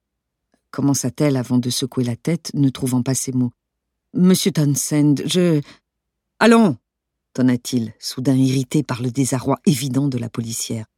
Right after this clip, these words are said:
Vous êtes flic, bon sang, alors faites ce que vous avez à faire. » Erin prit une profonde inspiration avant de faire un pas vers lui. « Patrick Townsend »,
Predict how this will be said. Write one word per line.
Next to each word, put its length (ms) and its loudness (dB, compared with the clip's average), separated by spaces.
Vous 120 4
êtes 120 0
flic, 260 2
bon 140 -4
sang, 200 -4
alors 200 -2
faites 180 4
ce 60 -8
que 80 2
vous 180 0
avez 140 4
à 80 2
faire. » 400 -2
Erin 320 4
prit 260 2
une 140 2
profonde 380 0
inspiration 680 -4
avant 240 0
de 80 -4
faire 240 -4
un 80 0
pas 160 0
vers 220 -2
lui. « 200 -12
Patrick 380 6
Townsend », 560 6